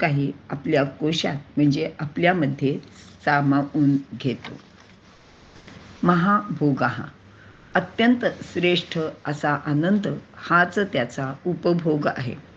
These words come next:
भोग घेणारा तोच आहे. विश्वभोगातून आनंद मिळतो असे वाटते, असे वाटते म्हणजे त्याला वाटते. याच्यासाठी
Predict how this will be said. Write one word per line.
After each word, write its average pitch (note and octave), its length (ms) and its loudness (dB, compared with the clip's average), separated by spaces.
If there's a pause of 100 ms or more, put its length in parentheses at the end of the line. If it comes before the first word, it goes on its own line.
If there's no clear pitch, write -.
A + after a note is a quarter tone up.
(640)
भोग G#3+ 360 6
घेणारा F3 680 2 (160)
तोच E3+ 300 -4
आहे. C3+ 200 -6 (560)
विश्वभोगातून G3 1000 2 (220)
आनंद E3 400 2
मिळतो C#3+ 560 0 (200)
असे D3+ 240 -6
वाटते, B2+ 560 -4 (880)
असे F3 220 4 (320)
वाटते E3+ 280 0
म्हणजे F3+ 260 2 (120)
त्याला B2 300 2
वाटते. - 480 -8 (920)
याच्यासाठी G3 680 2